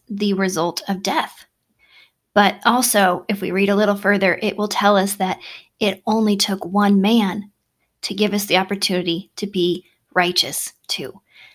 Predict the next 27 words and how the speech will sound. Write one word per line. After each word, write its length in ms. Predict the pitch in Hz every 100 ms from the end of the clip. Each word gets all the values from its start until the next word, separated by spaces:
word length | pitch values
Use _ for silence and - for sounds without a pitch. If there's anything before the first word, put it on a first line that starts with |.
| _ _ _ _
And 100 | -
I 80 | 214
love 220 | 208 233
this 160 | 240 285
passage 640 | - 208 196 202 196 196 - - -
because 580 | 233 220 208 185 185 190 - - _ -
of 120 | 208
a 40 |
lot 200 | 202 196
of, 100 | 190 196 - 202 _
a 60 | -
lot 200 | 214 208
of 120 | 202
things. 300 | 185 180 190 - - - - _
But, 260 | 214 208 -
um, 340 | 220 190 185 -
as 340 | 214 214 202 - _ _ _ _ _ _ _ -
I 140 | 240
was 160 | 233 240
going 260 | 254 339
through 220 | 349 214
this 360 | 185 190 233 - -
at 200 | 196 185
two 140 | - 190
thirty 280 | 175 175
this 220 | 180 190 -
morning, 440 | 185 185 220 269